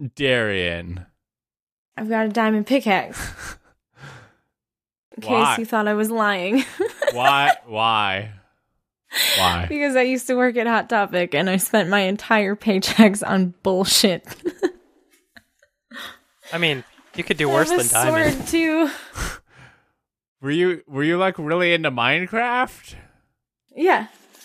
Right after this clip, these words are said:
Speaker 1: Okay.
Speaker 2: I have, I do Minecraft in spurts. I, I have a long history with Minecraft.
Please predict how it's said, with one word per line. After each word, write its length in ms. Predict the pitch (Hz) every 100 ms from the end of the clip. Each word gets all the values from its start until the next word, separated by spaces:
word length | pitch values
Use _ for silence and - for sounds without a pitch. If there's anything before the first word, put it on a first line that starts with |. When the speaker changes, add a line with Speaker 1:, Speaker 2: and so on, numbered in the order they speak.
| -
Speaker 1:
Okay. 360 | 127 107 85 - _ _ _ -
Speaker 2:
I 140 | 269
have, 240 | 330 339 -
I 300 | 269 277 247 - -
do 160 | 330
Minecraft 480 | 302 247 247 254 240
in 120 | 220
spurts. 580 | - 208 185 - - - _ -
I, 180 | 247 262
I 140 | 247
have 80 | 277
a 60 | 254
long 480 | 202 202 202 190 185
history 380 | 196 185 185 151
with 140 | -
Minecraft. 560 | - 87 - - -